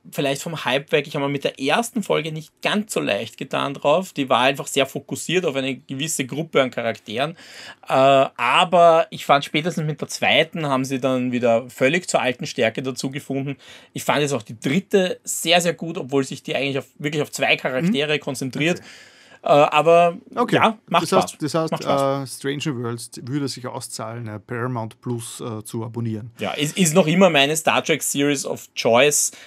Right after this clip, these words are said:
Speaker 1: wenn man jetzt nicht die Nostalgie von Picard braucht.
Speaker 2: Okay, cool.
Speaker 1: Weil natürlich, es ist zwar die Enterprise, die ganz klassische, aber es sind halt ein großteils nicht die Figuren, die man aus dem ganz klassischen Star Trek kennt.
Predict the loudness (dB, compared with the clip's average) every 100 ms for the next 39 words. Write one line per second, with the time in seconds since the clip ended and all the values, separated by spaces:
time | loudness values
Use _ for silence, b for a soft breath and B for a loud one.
0 | B 0 2 4 2 2 2 0 2 0
1 | 2 0 0 -2 -2 2 4 4 2 2
2 | 0 0 -4 -4 -8 -8 -6 -6 -6 -8
3 | -4 -4 -4 -8 0 0 0 2 2 2
4 | -2 b b _ -4 -2 -4 -6 _ 2
5 | 4 4 2 2 4 4 4 2 -2 -2
6 | 0 0 0 -2 0 0 0 0 0 -2
7 | -2 -2 -4 B B B B B _ _
8 | -6 -6 _ 0 8 8 8 6 6 2
9 | -2 -2 -6 -4 0 2 4 2 2 0
10 | -4 -6 -2 -4 -4 -12 -6 -6 -6 -10
11 | -12 -14 -14